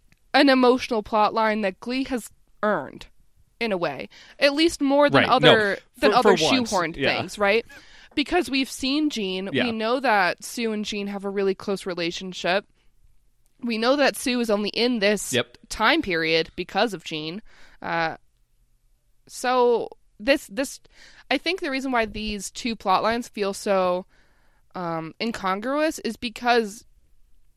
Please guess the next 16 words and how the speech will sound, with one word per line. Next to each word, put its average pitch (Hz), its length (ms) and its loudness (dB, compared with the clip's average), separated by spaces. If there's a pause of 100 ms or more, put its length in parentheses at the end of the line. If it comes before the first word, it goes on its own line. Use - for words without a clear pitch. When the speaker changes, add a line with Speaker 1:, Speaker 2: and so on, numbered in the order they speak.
Speaker 1:
the 226 200 -2
emotional, 240 760 0
the, 214 260 -8
the 214 140 -4
emotional 240 340 -2
weight 202 240 -2
is 226 240 2
there. 214 380 0
Like, 202 160 -6
I 240 100 4
actually 269 400 4
feel 262 340 0
something. - 600 -10
<laughs> - 40 -20 (1400)
So 185 480 2 (100)
Speaker 2:
Right. 107 380 -2